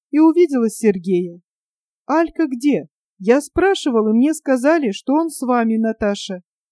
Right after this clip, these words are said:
«Он со мною», обрадовалась Натка. «Сейчас он сидит с Гитаевичем. Пойдемте, он вас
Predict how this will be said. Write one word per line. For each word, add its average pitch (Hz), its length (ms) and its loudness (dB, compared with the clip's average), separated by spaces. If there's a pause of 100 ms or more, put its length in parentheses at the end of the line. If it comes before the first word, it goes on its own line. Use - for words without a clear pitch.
(540)
«Он 330 180 -2
со 381 240 -2
мною», 285 380 2
обрадовалась 190 680 -2
Натка. 180 440 -2 (280)
«Сейчас 320 500 -2
он 294 140 2
сидит 277 440 -2
с 226 60 -10
Гитаевичем. 240 1000 -2
Пойдемте, 240 680 0
он 277 240 2
вас 269 180 0